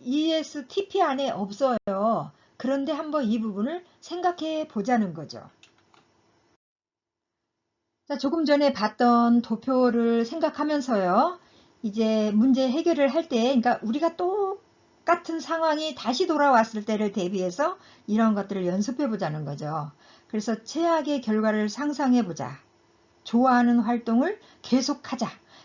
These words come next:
그러니까 왜냐면 이에스티피들은 뭔가가 즐거워야 돼. 뭔가 막 일어나야 돼. 그런데 그러한 것들을, 활동을 딱 멈춰버리면은 멈추는 그 자체가 또 스트레스인 거예요.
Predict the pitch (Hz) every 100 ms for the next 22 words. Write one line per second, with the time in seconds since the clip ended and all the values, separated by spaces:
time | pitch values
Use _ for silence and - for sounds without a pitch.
0 | - 254 262 277 254 233 262 320 320 -
1 | 269 - 370 370 302 262 254 294 285 165
2 | 147 - - _ 220 294 320 349 359 392
3 | 294 277 269 202 156 151 139 _ _ _
4 | _ _ 240 320 330 339 330 - - -
5 | 320 233 247 330 262 190 226 185 160 -
6 | _ _ - 302 320 302 320 320 - _
7 | _ - 277 311 339 330 302 294 277 262
8 | 349 339 294 269 - - 233 262 254 302
9 | 254 240 220 220 311 220 151 _ _ _
10 | - 269 311 254 349 339 302 269 339 330
11 | 277 247 247 240 226 - 339 285 240 190
12 | 175 165 143 147 226 190